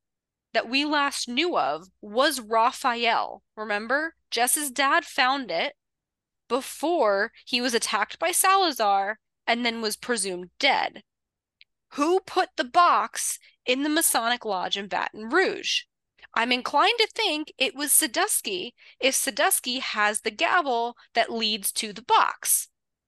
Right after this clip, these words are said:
Therefore, let's back this up even further. At one point, if that is true, this is the big, the big mic drop. If that is true,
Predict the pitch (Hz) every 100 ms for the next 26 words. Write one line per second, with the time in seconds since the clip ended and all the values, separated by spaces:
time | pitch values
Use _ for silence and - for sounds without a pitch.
0 | _ 208 254 254 - - 494 302 233 294
1 | 381 _ _ _ _ _ _ - 247 -
2 | - - 320 320 320 285 294 - 453 185
3 | 202 285 - _ _ _ _ _ _ _
4 | - - - 240 294 311 285 370 381 -
5 | 330 415 415 392 - 381 240 - - _
6 | _ _ _ _ - 262 415 381 302 220
7 | 311 254 269 - 233 254 277 233 180 -
8 | - - - _ _ _ _ _ 262 -
9 | 311 330 359 - - 220 - 208